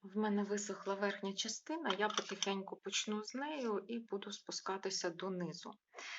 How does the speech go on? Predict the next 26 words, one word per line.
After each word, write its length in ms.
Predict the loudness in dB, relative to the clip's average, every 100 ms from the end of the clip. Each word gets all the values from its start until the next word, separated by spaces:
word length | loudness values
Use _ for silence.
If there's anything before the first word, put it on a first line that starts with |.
| -6 -6 -6 0
Е, 220 | 2 4
не 160 | 4 6
знаю, 380 | 6 6 4
чи 400 | 6 2 4 0
видно 440 | 0 4 4 6 4
вам, 260 | 6 4
чи 180 | 2 4
ні, 240 | 4 4 4
але 200 | 6 8
мені 300 | 6 6 4
дуже 340 | 4 2 2 2
подобається, 920 | -2 2 4 6 4 4 2 0 0
як, 600 | 2 2 2 0 _ -6
е, 40 | -4 -2 -4 -2
вийшли 1000 | 2 4 4 4 4 4 4 2 -2 -2
будиночки, 760 | 0 0 0 0 -2 -2 -4 -6
наскільки 560 | -4 -4 -2 -2 -2
вони 400 | 0 0 2 2
вийшли 800 | 2 2 4 4 2 0 -2 -2 -6 -16 -16 -14 -14 -16 -6
сяючими. 1000 | 2 4 4 2 0 0 0 -2 -10 -14 _ _ -20 -18 -14 -12 -4
Е, 60 | 0
зараз 440 | 6 6 6 0
я 80 | -2
візьму 420 | -2 2 2 2
ще, 320 | 2 4 4 2
е, 240 | -2